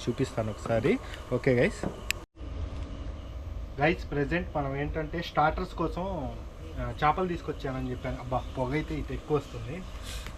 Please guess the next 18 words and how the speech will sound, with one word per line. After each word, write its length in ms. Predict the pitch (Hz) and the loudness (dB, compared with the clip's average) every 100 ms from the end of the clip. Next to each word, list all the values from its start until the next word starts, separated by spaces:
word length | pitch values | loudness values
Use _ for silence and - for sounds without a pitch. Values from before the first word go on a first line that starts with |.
| - | -4
ఆ, 40 | |
స్టార్టర్స్ 500 | 127 - 160 160 190 | -2 4 6 6 0
కోసం 300 | - 180 160 196 196 147 120 - 151 | 0 -2 -2 -4 -4 -6 -6 0 4
చేపలు 260 | 147 180 | 4 4
తెచ్చామని 440 | 175 156 151 135 123 | 0 0 0 0 -2
చెప్పాను 280 | 120 120 | -2 -4
కదా, 320 | 113 113 190 269 269 - - | -2 -2 -2 -2 -6 -6 -2
అవి 180 | 139 143 | 2 4
ఇంటి 160 | 160 185 | 4 4
దగ్గర 260 | 190 185 | 4 2
నుంచే 260 | 180 170 190 | 0 0 0
కలుపుకొని 420 | 175 151 - 175 | 2 2 4 4
అయితే 200 | 156 160 | 6 6
వచ్చాము. 640 | 143 - 143 113 135 269 - - - - - - | 4 4 2 2 -2 -2 -4 -8 -8 -8 -8 -4
ఆ, 80 | 127 | -2
ప్రజెంట్ 420 | 131 143 170 190 | 2 4 6 6
అవైతే 340 | 160 156 160 | 6 6 6
ఫ్రై 240 | 185 160 | 4 4